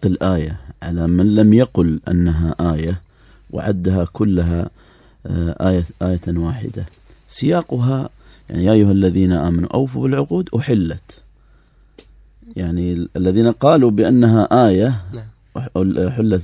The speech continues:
Speaker 1: آه، أوفوا بالعقود، يعني سياق الآية يفيد، يدل على هذا.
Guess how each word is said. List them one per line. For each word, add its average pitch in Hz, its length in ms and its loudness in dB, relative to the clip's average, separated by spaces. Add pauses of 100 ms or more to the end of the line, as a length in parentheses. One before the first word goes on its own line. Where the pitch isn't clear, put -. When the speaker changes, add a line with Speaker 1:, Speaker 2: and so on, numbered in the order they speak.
Speaker 1:
آه، 80 680 -2
أوفوا 107 240 4
بالعقود، 101 540 0 (560)
يعني 110 760 4 (100)
سياق 156 500 2
الآية 151 520 4
يفيد، 151 500 -2
يدل 135 380 4
على 92 160 0
هذا. 76 400 -6